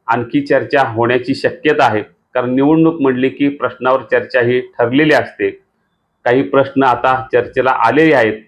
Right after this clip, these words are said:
यापुढे आणखी प्रश्न चर्चेला येतील. प्रश्नाची चर्चा अधिक होईल, आरोप प्रत्यारोप अधिक होतील की अन्य काही,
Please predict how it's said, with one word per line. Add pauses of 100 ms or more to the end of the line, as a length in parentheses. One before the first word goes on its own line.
(380)
यापुढे
आणखी (160)
प्रश्न
चर्चेला
येतील. (440)
प्रश्नाची
चर्चा
अधिक
होईल, (300)
आरोप
प्रत्यारोप
अधिक
होतील (200)
की
अन्य
काही,